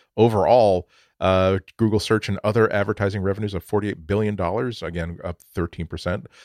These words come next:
led again by growth in retail, um, which is fine, but it does underscore that if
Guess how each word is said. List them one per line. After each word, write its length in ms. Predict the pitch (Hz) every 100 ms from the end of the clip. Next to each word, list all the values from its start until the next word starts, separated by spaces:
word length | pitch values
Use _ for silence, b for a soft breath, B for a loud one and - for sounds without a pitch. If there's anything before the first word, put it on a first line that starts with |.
| b -
led 240 | 104 120
again 460 | 117 104 131 156 110
by 140 | 95
growth 360 | 90 101 110 -
in 240 | 90 98 87
retail, 540 | 120 - 78 67 - _ _ _ _ _
um, 320 | - 82 80 80 _
which 220 | 147 -
is 140 | 135
fine, 500 | - - 160 165 180
but 140 | 135 123
it 100 | 117
does 240 | 117 113
underscore 560 | 110 107 - - 101 98
that 160 | 95
if 140 | 92